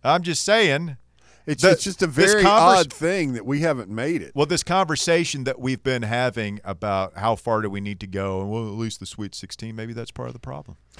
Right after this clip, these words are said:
Speaker 2: Well, I, I think also part of the problem is for the majority of our program's history, we weren't, we weren't very serious about basketball.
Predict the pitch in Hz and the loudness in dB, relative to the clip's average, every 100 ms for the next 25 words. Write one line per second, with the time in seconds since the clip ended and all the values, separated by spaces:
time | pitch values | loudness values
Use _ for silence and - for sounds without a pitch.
0 | - - _ 170 - 180 151 147 175 165 | -20 -20 _ -2 2 4 4 2 2 2
1 | 190 185 - 127 101 117 101 107 120 - | 2 0 2 0 0 -2 -2 -4 -8 -4
2 | 117 107 107 117 113 104 156 202 127 95 | -2 -2 -4 -6 -4 -2 -2 0 -2 -2
3 | 104 92 - 127 127 113 98 - 165 - | -6 -6 -4 -4 -2 -6 -8 -8 -10 -8
4 | 117 127 143 135 _ - 143 147 113 95 | -8 -6 -6 -8 _ -12 -8 -8 -10 -8
5 | 139 120 - - 135 156 65 - 71 64 | -8 -8 -8 -8 -8 -10 -12 -12 -14 -16
6 | - 69 - - - 71 57 | -14 -16 -16 -20 -20 -20 -20